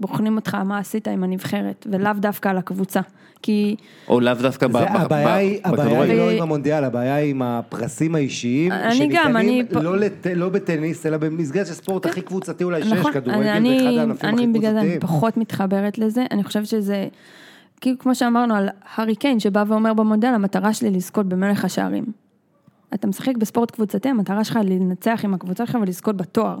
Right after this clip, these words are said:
Speaker 2: כן.
Speaker 1: הקבוצתי. האישי, סבבה, זה כמו שאמרתי השנה, וואלה, לא אכפת לי אם סאלח לא יהיה מלך השערים בפרמייר ליג. אם ליברפול תזכה באליפות, זה יהיה לי פי אלף יותר חשוב מכל,
Speaker 2: כן,
Speaker 1: אה,
Speaker 2: כן.
Speaker 1: תואר
Speaker 2: אה,
Speaker 1: אישי.
Speaker 2: אה, טוב, חברים, אנחנו כבר שעה ארבעים,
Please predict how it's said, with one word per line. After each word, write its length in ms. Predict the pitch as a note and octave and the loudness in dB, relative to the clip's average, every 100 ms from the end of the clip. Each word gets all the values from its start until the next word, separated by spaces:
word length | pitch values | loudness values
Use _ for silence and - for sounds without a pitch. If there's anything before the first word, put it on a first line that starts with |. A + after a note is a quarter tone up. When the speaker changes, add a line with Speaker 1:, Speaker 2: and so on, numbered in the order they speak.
| - | -6
Speaker 2:
כן. 160 | G2 E2+ - - | -2 -2 -4 -6
Speaker 1:
הקבוצתי. 840 | - F#3 - - - G3 F3 - B3+ - - - - - | -2 -2 -4 -10 -8 -6 -6 0 0 -2 -16 -20 -20 -6
האישי, 300 | G3+ A3+ - A4+ F#4 | -2 0 0 -2 -2
סבבה, 400 | - D4+ E4+ C4+ | -6 -2 0 0
זה 80 | A3+ | 0
כמו 140 | C#4 C#4+ | 2 4
שאמרתי 300 | C#4 C#4 C4+ | 4 4 2
השנה, 340 | A#3 A3+ G3+ | 2 0 0
וואלה, 200 | A#3+ B3+ | 0 0
לא 80 | B3 | 0
אכפת 320 | B3+ A3+ G3 | 0 0 -2
לי 60 | G#3 | -2
אם 40 | |
סאלח 340 | F#3 G#3 F#3+ - | -6 -6 -6 -2
לא 80 | G3 | 0
יהיה 120 | F#3+ | 0
מלך 240 | G3 F3+ | -2 -2
השערים 320 | F#3+ G3 G3 | -2 0 0
בפרמייר 480 | G3+ G3 G3 F#3+ F3+ | -2 -2 -2 0 -2
ליג. 120 | F3 F#3+ - - - | -4 -10 -16 -20 0
אם 100 | A3+ | 4
ליברפול 400 | B3 B3+ B3 A3+ G3 | 4 4 2 0 2
תזכה 320 | G#3 F#3 A3+ | -2 0 0
באליפות, 440 | A3 G3+ G3 A#3+ | 2 0 0 -2
זה 60 | G#3+ | 0
יהיה 120 | G#3+ | 0
לי 140 | A3 G#3+ - _ - - _ | 0 -2 -4 _ -20 -20 _
פי 160 | - - | -2 0
אלף 240 | C4 C#4 A#3 | 2 2 2
יותר 160 | B3 | 0
חשוב 360 | A#3+ A3 C4+ B3 | 0 0 0 0
מכל, 280 | G#3 G#3+ A3+ A3 | 0 0 2 2
Speaker 2:
כן, 20 | |
Speaker 1:
אה, 440 | G3+ G3 G3 F#3+ F#3 - - | 2 0 0 -4 -6 -12 -4
Speaker 2:
כן. 120 | F#2 - - - - - - | -2 -2 -10 -16 -16 -14 0
Speaker 1:
תואר 140 | - | 2
Speaker 2:
אה, 40 | |
Speaker 1:
אישי. 180 | G3 G2+ A#2 | 2 0 2
Speaker 2:
אה, 220 | C3+ C3+ - | 4 2 2
טוב, 200 | C#3+ A2+ | 2 2
חברים, 300 | A2 A2+ G#2 | -2 0 0
אנחנו 240 | G#2 A2 | -2 -4
כבר 140 | G#2+ | -6
שעה 240 | G2 G2 G2+ | -4 -2 0
ארבעים, 460 | G2 F#2 G2 G2+ | 0 -2 0 0